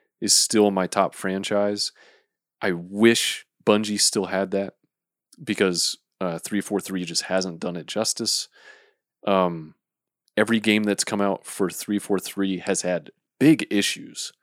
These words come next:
They can't even get a Microsoft game to work on P C well yet, and that is crazy to me. But anyway, besides the point, I want Halo to blow everything out of the water. I want that game to be how Halo was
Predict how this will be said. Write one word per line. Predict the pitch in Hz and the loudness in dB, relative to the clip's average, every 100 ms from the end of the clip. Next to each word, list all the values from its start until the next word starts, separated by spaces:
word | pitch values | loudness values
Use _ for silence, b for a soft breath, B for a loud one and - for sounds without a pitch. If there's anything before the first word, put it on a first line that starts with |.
| _ _ _ _ - | _ _ _ _ 2
They | |
can't | - - 233 | 4 6 4
even | 208 | 4
get | 120 117 123 _ _ _ _ _ _ _ | 4 2 2 _ _ _ _ _ _ _
a | 101 | -2
Microsoft | 101 139 147 - 120 - | 0 0 0 2 0 2
game | 104 101 95 90 _ | 0 2 -2 -8 _
to | - | -6
work | 90 92 101 101 - - | -4 2 2 0 -8 -4
on | 92 85 | -4 -4
P | - 101 | -6 -2
C | - 90 | -2 -4
well | 82 73 69 64 | -8 -10 -12 -12
yet, | 67 71 - _ | -12 -14 -18 _
and | 95 87 | -6 -2
that | 98 123 | 0 2
is | 92 82 - _ _ | 0 -2 -6 _ _
crazy | - - 101 98 - - | -16 -2 0 0 -2 -8
to | - | -18
me. | - - _ | -20 -20 _
But | 120 | 4
anyway, | 160 151 90 - - | 6 6 2 -6 -12
besides | 101 - 123 117 | -6 2 2 2
the | 104 | -6
point, | - 98 85 71 _ b b b b _ - | -8 -8 -8 -10 _ b b b b _ 0
I | |
want | 110 104 113 - | 0 4 0 0
Halo | - 101 95 90 | -2 0 2 2
to | 90 87 | 0 -6
blow | 90 87 | 0 2
everything | 95 107 101 107 | 2 0 -2 -2
out | 101 | 0
of | 92 | 0
the | 87 | -2
water. | 80 80 80 78 - _ _ _ _ - | -4 -6 -6 -10 -16 _ _ _ _ -8
I | |
want | 92 92 95 | -4 -2 0
that | 95 90 | -2 -2
game | 95 95 90 87 | -2 -2 -4 -8
to | - | -10
be | 87 87 85 - _ _ _ _ _ _ | -6 -6 -6 -10 _ _ _ _ _ _
how | - 90 | -2 0
Halo | 85 107 107 | 2 4 4
was | 95 92 92 87 85 - | 4 2 2 2 0 -2